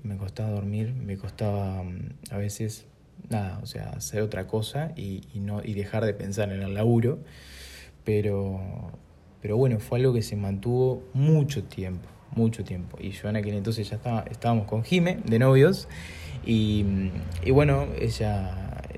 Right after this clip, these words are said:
me decía, "Bueno, no sé, tenés que capaz que ver otra cosa", o...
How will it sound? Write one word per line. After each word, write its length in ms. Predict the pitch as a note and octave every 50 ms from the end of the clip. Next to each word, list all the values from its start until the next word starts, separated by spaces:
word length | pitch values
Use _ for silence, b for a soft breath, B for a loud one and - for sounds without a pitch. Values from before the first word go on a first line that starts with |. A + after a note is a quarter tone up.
| - F#2
me 100 | F#2+ F#2+
decía, 400 | G2 F#2+ F#2+ - A#2 A2 G2 G2+
"Bueno, 360 | A2+ B2 C3 B2 A#2 A2+ A#2
no 120 | A#2 A2+
sé, 220 | A2+ - B2 A#2 A2+
tenés 260 | A#2+ - - - - -
que 80 | - -
capaz 300 | - G#2 G2 - B2+ -
que 160 | - - A2+
ver 120 | A2+ A2+
otra 240 | A2 G#2 - - - -
cosa", 580 | - A#2+ A#2+ A#2 A2 G#2+ G#2+ - - G#2+ G2+ G2 F#2+
o... 180 | F#2+ G2 G#2